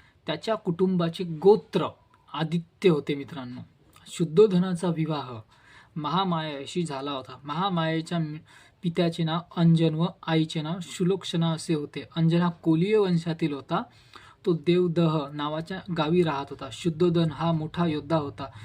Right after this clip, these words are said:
जेव्हा शुद्धोधनाने मोठा शौर्याने परिचय दिला,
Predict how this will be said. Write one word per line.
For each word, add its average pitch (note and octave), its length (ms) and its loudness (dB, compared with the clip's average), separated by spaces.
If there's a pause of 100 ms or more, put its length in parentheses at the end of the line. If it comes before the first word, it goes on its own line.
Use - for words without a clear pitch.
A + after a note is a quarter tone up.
(300)
जेव्हा E3+ 320 4
शुद्धोधनाने F3 680 2
मोठा E3 400 0
शौर्याने E3 640 0
परिचय E3 440 0
दिला, D#3 320 -2